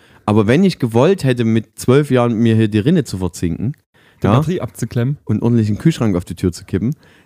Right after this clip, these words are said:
Speaker 1: dann wäre das natürlich möglich gewesen, weil dann hätte ich einfach nur in den Keller gehen müssen, mir entweder Bier raussuchen, Weine
Speaker 2: Ja.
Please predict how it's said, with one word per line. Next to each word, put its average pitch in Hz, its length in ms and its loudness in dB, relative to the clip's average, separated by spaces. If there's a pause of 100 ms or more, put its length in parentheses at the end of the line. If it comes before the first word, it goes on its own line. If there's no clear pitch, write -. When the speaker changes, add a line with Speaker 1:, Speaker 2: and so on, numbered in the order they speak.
Speaker 1:
dann 101 160 0
wäre 131 80 2
das 165 160 -2
natürlich 135 340 0
möglich 135 400 0
gewesen, 87 420 -2
weil 110 160 2
dann 113 140 0
hätte 127 140 0
ich 127 100 -4
einfach 139 220 2
nur 127 140 2
in 101 80 -2
den 92 40 -4
Keller 139 240 0
gehen 151 160 0
müssen, 147 220 0
mir 98 60 -2
entweder 107 300 0
Bier 98 260 0
raussuchen, 147 600 -2 (320)
Weine 110 420 2
Speaker 2:
Ja. 196 180 0